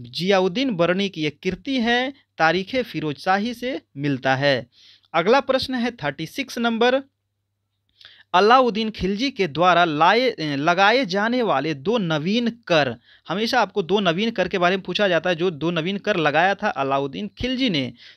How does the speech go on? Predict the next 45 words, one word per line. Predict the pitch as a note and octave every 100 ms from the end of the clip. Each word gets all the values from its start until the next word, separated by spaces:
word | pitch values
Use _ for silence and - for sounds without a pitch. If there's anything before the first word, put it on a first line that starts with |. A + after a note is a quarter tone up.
| _
तो |
वो | G#3 C#4+
कौन | - F#3+ A#3+ D#4+
दो | G3+
नवीन | F#3 D#3+ G#3+ B3+
कर | E3+
था? | D3 C#3 D#3+ F3 - _
तो | A3 -
एक | A3 C#4
था | - A3
आपका | E3 - G#3+
चराई | - F3 D#3 D#3 E3+
कर। | - C3+ B2+
चराई | - E3+ G#3
कर | A#3+ B3
लगाया | A#3+ A#3
जाता | A#3 A#3 A#3
था | B3
दोस्तों, | A#3+ A#3 B3+
दुधारू | E3 E3 D#3+ G3 B3 G#3
जो | D3 D#3+ A3
पशु | E3 E3 C#4+
होते | F#3+ - D3
थे, | G3
जैसे | G3 D#3 F#3+
गाय | D3+ C#3+ D3
हो | D3 C#3
गया, | C3 C3+ C#3 C#3 _ - _
है | A3+
ना, | G#3 A2+ - _
ऊँट | F#3 G3 F#3
हो | D#3
गए, | C#3 C#3 C#3 C3 - _
ठीक | G#3+
है, | B3+
बकरी | G3+ F3 - D3+
हो | D#3
गई, | C#3
इस | D#3+
पे | -
लगाया | G3+ C3+ C3
जाता | B2+ B2+ B2+
था। | C3+ A#2+ A#2 - -
और | F#3
जो | F3 A#3